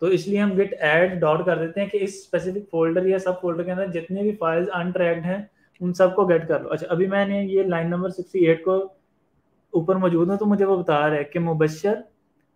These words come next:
लबाब नाम का कोई बंदा, उसने नौ मंथ पहले इसको commit किया था और commit का नाम ये है, ऐड,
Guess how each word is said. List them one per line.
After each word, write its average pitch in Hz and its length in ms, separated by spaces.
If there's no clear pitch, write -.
लबाब 156 440
नाम 160 220
का 170 120
कोई 170 140
बंदा, 160 220
उसने 185 200
नौ 165 300
मंथ 190 180
पहले 175 360
इसको 185 220
commit 165 300
किया 185 260
था 196 140
और 196 240
commit 175 220
का 185 120
नाम 160 300
ये 165 160
है, 180 100
ऐड, 180 520